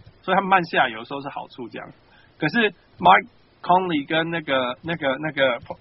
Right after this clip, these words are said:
Marc Gasol 会读，很会读 pick and roll defense，那刚好 Boston 的进攻从这边发动的，所以你看哦，James Harden 对到 Grizzly 的时候其实也很辛苦，因为他们也是从 pick and roll 发动的。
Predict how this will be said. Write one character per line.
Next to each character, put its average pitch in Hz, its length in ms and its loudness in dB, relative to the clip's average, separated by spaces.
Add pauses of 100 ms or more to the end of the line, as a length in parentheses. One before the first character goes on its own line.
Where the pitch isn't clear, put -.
(140)
Marc 156 220 2
Gasol 147 340 0
会 175 140 -2 (120)
读， 117 220 -8
很 135 160 -2
会 170 140 4
读 127 200 -4
pick 131 180 -6
and 131 120 -2
roll 123 240 0
defense， 117 540 -8 (540)
那 160 120 8
刚 165 240 4
好 135 220 6 (480)
Boston 170 320 4
的 139 80 -6
进 170 160 -8
攻 160 140 -4
从 143 180 -10
这 139 80 -6
边 135 140 -6
发 113 180 4
动 - 240 -8
的， - 80 -20 (840)
所 277 180 6
以 285 60 6
你 180 140 0
看 208 260 6
哦， 151 240 2 (240)
James 240 260 -2
Harden 240 360 6
对 208 140 -4
到 185 360 4 (580)
Grizzly 143 380 -6
的 131 80 -6
时 - 80 -14
候 156 100 -4
其 131 160 -6
实 139 80 -8
也 139 140 -2
很 107 120 -12
辛 117 200 -10
苦， - 160 -18 (540)
因 185 60 4
为 185 60 6
他 202 140 4
们 175 80 2
也 127 140 0
是 160 200 -2
从 131 320 -2
pick 131 140 -2
and 123 120 -4
roll 123 180 0
发 113 180 2
动 110 200 -4
的。 - 80 -18